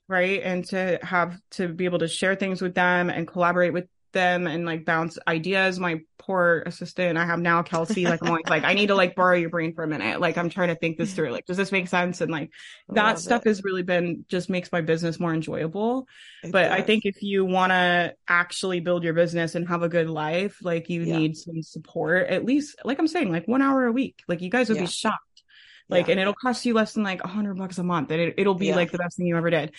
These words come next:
Speaker 1: That and grocery delivery. Those are the things I'm like, "Just
Speaker 2: <laughs> Oh,
Speaker 1: outsource
Speaker 2: yeah,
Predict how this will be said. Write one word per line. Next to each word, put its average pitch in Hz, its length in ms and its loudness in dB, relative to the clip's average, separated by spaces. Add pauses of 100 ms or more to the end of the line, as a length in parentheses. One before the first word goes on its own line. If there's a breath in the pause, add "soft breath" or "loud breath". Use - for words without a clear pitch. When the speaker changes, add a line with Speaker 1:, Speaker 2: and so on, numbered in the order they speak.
(120)
Speaker 1:
That 262 280 8
and 220 100 6
grocery 202 360 4
delivery. 170 500 2
Those 220 200 8
are 254 80 10
the 247 140 6
things 220 260 4
I'm 196 80 4
like, 202 160 0
"Just - 160 -2
Speaker 2:
<laughs> - 60 2
Oh, - 200 8
Speaker 1:
outsource 233 120 6
Speaker 2:
yeah, - 60 6